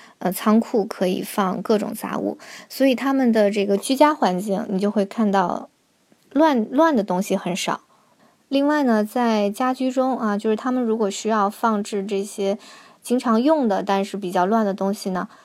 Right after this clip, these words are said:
他们也会在设计中做出一个像墙一样的啊，就是全部铺满的这种储物空间，这种柜子。所以就是凌乱的东西都会放在这个里面，所以在表面的居家环境里还是看起来会很整齐。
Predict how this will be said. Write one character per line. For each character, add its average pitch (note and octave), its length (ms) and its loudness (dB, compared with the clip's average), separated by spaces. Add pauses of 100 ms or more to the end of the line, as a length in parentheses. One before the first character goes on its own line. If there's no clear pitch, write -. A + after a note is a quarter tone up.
(120)
他 - 120 -4
们 A#3+ 140 2
也 F#3 100 2
会 G3+ 320 -2 (140)
在 G#3+ 180 -2
设 C4 280 2
计 G#3+ 120 -4
中 F#3+ 280 -4
做 G#3+ 200 0
出 G#3+ 160 -6
一 G3 160 -2
个 G3+ 120 -2
像 G#3+ 200 -2
墙 F3+ 400 -4
一 B3 200 -2
样 F#3+ 260 0
的 - 80 -8
啊， F3+ 260 -10
就 F3+ 160 -6
是 F3 380 -8 (320)
全 G3 300 -2
部 A#3 160 -2
铺 C4+ 200 -4
满 C#4 300 -2
的 - 80 -12
这 G3 160 -6
种 E3+ 420 -10
储 - 220 -8
物 F3 140 0
空 F#3+ 260 -4
间， G3 320 -6
这 - 100 -16
种 E3+ 160 -10
柜 G3+ 240 0
子。 - 320 -10 (380)
所 - 180 0
以 A3 240 2 (480)
就 - 160 -6
是 F3+ 360 -6
凌 F#3 260 -2
乱 C#4+ 180 4
的 A3+ 80 2
东 F#3 200 -2
西 F3+ 160 -8
都 F3+ 100 2
会 G3 100 -2
放 F#3 200 -4
在 E3+ 100 -4
这 E3+ 160 -6
个 E3 80 -4
里 D#3 120 -8
面， D3 240 -12 (300)
所 - 140 2
以 A3 60 6
在 A3+ 160 4
表 A3 200 0
面 A#3 200 2
的 G#3 100 2
居 A#3+ 160 -4
家 C#4+ 180 2
环 A3+ 200 0
境 F#3+ 140 -2
里 F3 140 -6
还 G3+ 220 -8
是 - 100 -8
看 G#3+ 220 -2
起 G#3 120 -8
来 E3+ 100 -6
会 F#3+ 120 -2
很 F3 220 -6
整 - 240 -6
齐。 - 320 -10